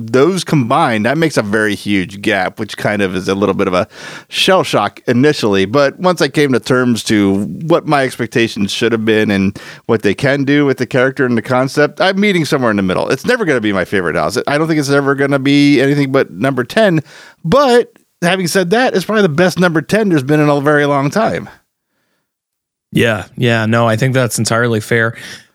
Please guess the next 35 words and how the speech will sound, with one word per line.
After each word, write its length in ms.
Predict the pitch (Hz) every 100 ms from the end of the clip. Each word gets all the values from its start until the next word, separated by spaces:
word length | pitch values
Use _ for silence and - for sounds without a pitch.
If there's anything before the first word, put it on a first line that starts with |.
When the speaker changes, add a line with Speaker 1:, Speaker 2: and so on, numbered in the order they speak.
| -
Speaker 2:
I 80 | 139
will 220 | 147 190
say, 400 | 170 - 151 151
uh, 260 | 123 113 87
I 100 | 117
don't 320 | 123 139 143 151
know 240 | 139 139
how 180 | 120 117
this 200 | 113 -
is 140 | 104
working 460 | 110 110 - 117 117
for 360 | - 113 110 -
a 100 | 107
lot 320 | 104 107 117
of 100 | 139
people. 420 | 175 185 196 175
I 80 | 131
don't 200 | 131 135
think 140 | 135 123
it's 200 | 107 -
just 360 | 110 113 -
us, 240 | 107 110 -
because 500 | 123 120 113 110 - - - _ _
walking 460 | 131 139 156 151 143
through 220 | 143 139
the 140 | 123
other 180 | 117 113
night 280 | 110 113 92
with 200 | 107 107
a, 300 | 110 107 104
a 120 | 113
one-night 920 | 113 117 131 131 120 113 110 104 120 113
guest, 640 | 113 104 104 - - -
um, 580 | 123 113 110 104 104 107 _ _ _ _ - _ _ _ _ _ _ -
I, 140 | 127